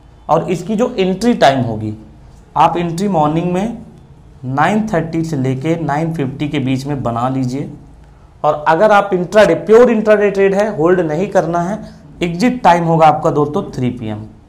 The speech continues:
अगर आप इसे डेली, डेली, डेली अपने ट्रेडिंग में लाते हैं, अपने ट्रेड रूटीन में लाते हैं,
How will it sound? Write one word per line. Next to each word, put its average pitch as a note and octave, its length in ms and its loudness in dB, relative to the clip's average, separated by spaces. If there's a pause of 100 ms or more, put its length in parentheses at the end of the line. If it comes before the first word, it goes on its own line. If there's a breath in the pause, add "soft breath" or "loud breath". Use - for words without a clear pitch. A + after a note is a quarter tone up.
(1300)
अगर F3+ 200 4
आप A#3 180 6
इसे A#3 160 -2
डेली, G#3+ 580 4
डेली, G3+ 360 4
डेली F#3+ 520 2
अपने E3+ 240 0
ट्रेडिंग E3 440 -2
में F3 80 0
लाते C3+ 360 0
हैं, D#3+ 300 -8
अपने C#3+ 320 -6
ट्रेड C#3 300 -4
रूटीन C3 380 -4
में C#3+ 160 -4
लाते A2+ 320 -2
हैं, C#3+ 240 -10